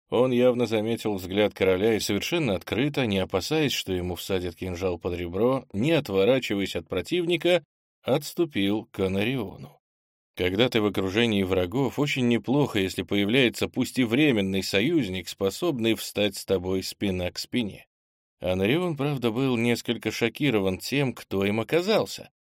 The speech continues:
но сейчас точно не время для раздумий. Людей набежало много. Король, используя меч и силу, расправлялся с ними одним за другим.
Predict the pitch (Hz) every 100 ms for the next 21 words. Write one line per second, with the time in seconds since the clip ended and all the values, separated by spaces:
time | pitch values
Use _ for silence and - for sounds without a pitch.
0 | _ - 104 117 110 - 175 - - _
1 | - 156 120 110 104 98 92 87 87 -
2 | 92 95 92 92 - - - - _ _
3 | _ _ _ - 92 98 95 175 185 170
4 | 127 127 151 147 104 98 92 92 95 95
5 | 92 - _ - 98 156 180 - 101 -
6 | 101 95 92 87 92 90 92 - 143 151
7 | 131 101 - 92 104 147 143 95 95 104
8 | 104 - 101 98 98 98 98 110 127 139
9 | - -